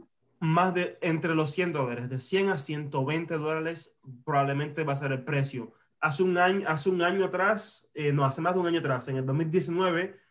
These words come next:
cuando sacaron los boletos para el dos mil veinte, que no se pudo hacer nada en el dos mil veinte, eh, era por cinco personas,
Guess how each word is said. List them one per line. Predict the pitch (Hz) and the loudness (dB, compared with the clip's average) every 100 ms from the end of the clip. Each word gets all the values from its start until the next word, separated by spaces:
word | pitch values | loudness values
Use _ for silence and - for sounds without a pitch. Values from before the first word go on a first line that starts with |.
| _ | _
cuando | - 139 139 | -2 0 0
sacaron | 147 151 165 156 | 2 2 4 2
los | 151 | 2
boletos | 139 160 175 185 - _ - | 0 0 0 -4 -6 _ 0
para | 147 139 | 2 4
el | 135 | 2
dos | 143 | 0
mil | 165 | 2
veinte, | 151 175 190 202 | 2 0 0 -4
que | 151 | -2
no | 135 | -2
se | 147 | -2
pudo | 139 147 | -2 -2
hacer | 139 | 0
nada | 139 143 | 0 0
en | 139 | 0
el | |
dos | 135 | 0
mil | 139 | -2
veinte, | 151 196 196 165 180 _ _ _ _ 143 | 0 2 2 -2 -8 _ _ _ _ 0
eh, | 139 135 139 | 2 2 0
era | 156 160 160 | 2 4 2
por | 156 147 139 | 0 -2 -2
cinco | - 175 180 | -4 -2 -2
personas, | 185 180 - 175 175 175 - _ | -2 -2 0 0 0 -2 -8 _